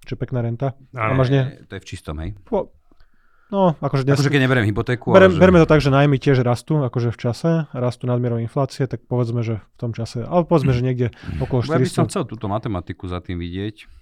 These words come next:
Speaker 3: Vieš, lebo akože on, keď to bude kúpovať štyridsať tisíc, musí dať svojich, hej, že už tú páku nemá takú, vieš, aká je tam potom splátka a že koľko z toho dokáže pokryť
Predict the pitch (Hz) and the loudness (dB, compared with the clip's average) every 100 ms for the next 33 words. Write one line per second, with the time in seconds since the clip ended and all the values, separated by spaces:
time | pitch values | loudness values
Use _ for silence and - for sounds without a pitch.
0 | _ - _ _ _ - - _ _ _ | _ -20 _ _ _ -20 -20 _ _ _
1 | 104 98 101 110 117 120 120 127 127 123 | -8 -6 -6 -8 -6 -6 -6 -6 -8 -8
2 | - 113 110 - - - 117 117 110 110 | -8 -6 -6 -6 -16 -12 -10 -8 -8 -10
3 | 107 107 104 110 107 - 87 101 110 92 | -8 -8 -8 -8 -10 -8 -8 -6 -6 -6
4 | 92 87 98 92 90 - 76 85 90 92 | -8 -10 -10 -8 -8 -6 -8 -8 -8 -12
5 | - 117 117 98 104 85 87 - 85 78 | -10 -12 -12 -16 -16 -10 -10 -10 -12 -12
6 | 73 76 82 - _ 80 - - 98 82 | -14 -16 -16 -18 _ -8 -8 -8 -8 -6
7 | 82 82 78 _ _ _ _ _ _ _ | -8 -8 -10 _ _ _ _ _ _ _
8 | _ - 87 - 85 - 82 82 - 87 | _ -12 -10 -10 -14 -10 -8 -8 -8 -8
9 | 82 76 80 90 85 - | -8 -8 -10 -8 -10 -12